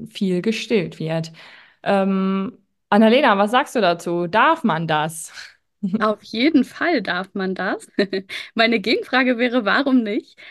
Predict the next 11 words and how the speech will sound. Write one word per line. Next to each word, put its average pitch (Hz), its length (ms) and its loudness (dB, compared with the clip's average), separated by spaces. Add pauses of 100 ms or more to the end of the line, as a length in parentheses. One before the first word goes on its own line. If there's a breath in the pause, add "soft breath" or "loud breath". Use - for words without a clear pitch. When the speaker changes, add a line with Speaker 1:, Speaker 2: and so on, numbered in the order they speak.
(200 loud breath)
Speaker 2:
Aber 233 280 2
tatsächlich 240 600 -4
ist - 240 -8
das - 300 -12
häufig 254 520 -2
so 220 180 -6
ein 214 480 -6
Grund, 302 600 4
ähm, 226 360 -2
warum 233 400 4
auch 226 320 -6